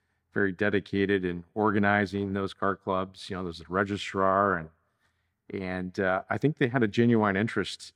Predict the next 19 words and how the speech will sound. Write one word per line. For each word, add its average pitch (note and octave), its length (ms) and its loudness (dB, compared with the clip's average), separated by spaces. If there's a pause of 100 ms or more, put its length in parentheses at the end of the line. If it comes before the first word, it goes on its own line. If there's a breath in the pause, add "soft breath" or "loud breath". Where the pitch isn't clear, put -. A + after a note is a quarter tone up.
in F#2+ 140 -8
at F#2+ 80 -10
least B2+ 240 -6
exposing F#2+ 720 -2
their F2 160 -8
grandson F2 600 -6
to F2 100 -14
the D#2+ 80 -16
sport. - 280 -16 (1040)
And, F2 400 -10 (180)
uh, F2+ 340 -6
Christmas - 480 -2
morning, A2+ 420 2 (1080 loud breath)
fifteen A2 400 0
years A2 280 4
ago, F2 420 -2 (100)
on F#2+ 220 -4
the F#2 80 -4
table, F#2+ 500 0